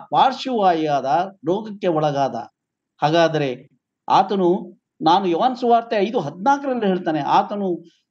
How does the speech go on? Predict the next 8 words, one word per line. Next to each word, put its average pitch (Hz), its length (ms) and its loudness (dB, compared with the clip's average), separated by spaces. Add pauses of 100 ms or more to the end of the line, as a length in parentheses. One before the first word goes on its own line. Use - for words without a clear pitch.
(120)
ಆ 165 260 4
ಸೌಖ್ಯವನ್ನು 254 560 0
ಹೊಂದಂತಹ 214 600 0 (360)
ಆ 165 80 2
ಪಾರ್ಶ್ವವಾಯು 175 720 0
ದೇವಸ್ಥಾ-, 196 880 -2
ದೇವಾಲಯದಲ್ಲಿ 226 680 2
ಕಂಡಾಗ, 151 480 0